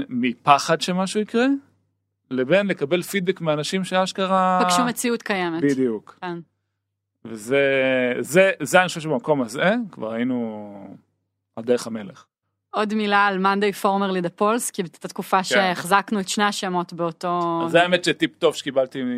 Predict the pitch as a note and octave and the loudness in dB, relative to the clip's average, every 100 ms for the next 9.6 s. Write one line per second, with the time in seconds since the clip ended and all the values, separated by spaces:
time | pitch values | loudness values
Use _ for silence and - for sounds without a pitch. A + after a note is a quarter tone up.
0 | A#2+ C3 C3+ B2+ B2 A#2 - D#3+ F#3+ - | -2 0 2 0 -4 -4 -6 -6 -8 -12
1 | C3+ B2 B2 B2+ D3+ D3 B2+ - D#3 B2 | -10 -6 -6 -4 -4 -4 -8 -8 -8 -2
2 | D#3 D3+ C3+ - D3 C#3+ C3 B2+ A#2+ A#2+ | -2 -2 -4 -6 -4 -2 -4 -4 -6 -6
3 | A#2 A#2 _ _ _ _ _ _ - A#2+ | -8 -12 _ _ _ _ _ _ -16 -12
4 | B2+ B2 A#2+ A#2+ A2+ C#3 C3+ A2+ A2 A#2+ | -6 -2 -2 -4 -6 -8 -8 -10 -10 -8
5 | C3 C#3+ C#3+ D#3+ E3+ C#3 - A#2 A2+ - | -6 -4 -4 -4 -8 -10 -12 -10 -10 -6
6 | A#2 E3 A#3 _ _ _ _ _ _ - | -4 -4 -6 _ _ _ _ _ _ -6
7 | F3 - E3 D#3+ C3+ D3 C#3 C#3+ C3+ C3+ | -2 -2 -2 -4 -8 -8 -4 -4 -4 -6
8 | C3+ C3+ B2+ A#2+ C#3 B2+ B2+ A#2+ B2 A#2+ | -4 -4 -4 -8 -8 -8 -8 -6 -4 -4
9 | E3 F3 E3 D#3 D3+ C#3+ | -4 -2 -2 -2 -4 -6